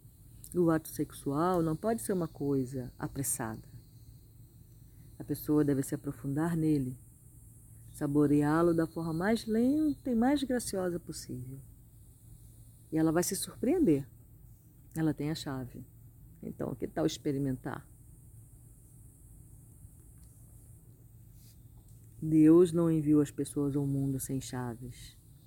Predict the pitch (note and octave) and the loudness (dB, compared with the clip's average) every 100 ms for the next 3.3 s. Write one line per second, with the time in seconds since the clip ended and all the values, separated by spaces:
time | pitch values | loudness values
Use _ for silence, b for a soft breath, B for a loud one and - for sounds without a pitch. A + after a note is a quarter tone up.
0 | b b b b b - D#3 D#3 D3+ E3 | b b b b b -6 0 0 0 -2
1 | D#3+ - D#3 D#3 D#3 D3+ C#3+ D3 - D#3 | -2 -2 -2 -2 -2 -2 -2 -4 -6 -6
2 | E3+ D3+ C#3 C3+ C3+ B2 - C#3 C3 B2+ | -4 0 0 -2 -8 -10 -8 -6 -4 -4
3 | C3+ D3+ D#3 | -4 -4 -8